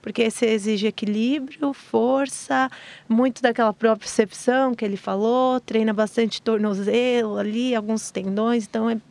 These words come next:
bem completo também. Então, esses são dois exercícios que eu sempre faço, porque eles,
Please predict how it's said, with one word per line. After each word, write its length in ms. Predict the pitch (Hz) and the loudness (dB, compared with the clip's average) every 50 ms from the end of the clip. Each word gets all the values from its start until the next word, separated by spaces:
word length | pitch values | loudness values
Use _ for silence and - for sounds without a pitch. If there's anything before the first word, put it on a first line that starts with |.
| - | -6
bem 180 | - 240 262 262 | -2 -2 -2 0
completo 560 | - - 285 262 - 277 262 254 247 - - | 0 -2 -2 0 2 2 2 2 0 -2 -4
também. 300 | - 262 262 247 208 185 - - - - - - | -2 -2 0 0 -2 -4 -6 -12 -18 -20 -14 -6
Então, 100 | - 240 | -2 -2
esses 80 | 254 240 | 0 2
são 140 | - 294 285 | 2 2 4
dois 180 | 277 277 277 254 | 4 2 2 2
exercícios 540 | 269 247 262 247 - - 269 - 269 226 | 0 0 0 0 -2 -4 -4 -4 -4 -6
que 100 | - - | -6 -6
eu 60 | 240 214 | -6 -6
sempre 460 | - - - 240 247 277 - 262 247 | -6 -4 -2 0 -2 -2 -2 -6 -6
faço, 340 | - - 240 233 226 - - | -4 -2 -2 -2 -4 -6 -12
porque 240 | - - - - | -18 -14 -8 -6
eles, 300 | 247 226 226 226 - - | -6 -4 -6 -8 -12 -14